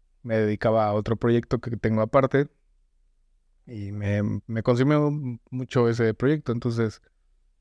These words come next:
me sigue consumiendo tiempo, pero, eh, extrañaba un poquito ser nerd, como les decía.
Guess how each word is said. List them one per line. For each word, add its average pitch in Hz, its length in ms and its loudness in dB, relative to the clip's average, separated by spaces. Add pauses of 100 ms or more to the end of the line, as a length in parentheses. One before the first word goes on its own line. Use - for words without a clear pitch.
(200)
me 123 120 -4
sigue 180 180 6
consumiendo 151 440 0
tiempo, 175 360 0
pero, 160 420 0 (680)
eh, 117 140 -2
extrañaba 120 380 -2
un 127 100 -2
poquito 120 380 -2
ser 120 200 2
nerd, 151 220 2
como 117 260 0
les 104 140 0
decía. 131 320 0